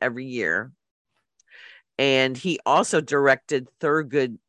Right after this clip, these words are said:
a Marshall movie called Marshall, starring Chadwick Boseman. And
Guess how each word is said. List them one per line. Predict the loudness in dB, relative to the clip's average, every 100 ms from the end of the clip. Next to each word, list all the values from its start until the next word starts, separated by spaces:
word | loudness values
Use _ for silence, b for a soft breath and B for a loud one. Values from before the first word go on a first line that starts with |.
| _ _ -4
a | -4
Marshall | 0 0 -2 -4 -6
movie | -4 -6 -6 -8 -10 _
called | -2 0 0
Marshall, | -2 0 0 -2 -6 -6 -6 -12 B B -18
starring | -4 2 2 2 -4
Chadwick | 2 2 4 0
Boseman. | 2 4 4 2 -4 -8 -8 B B B -4
And | -2 0 -2 -6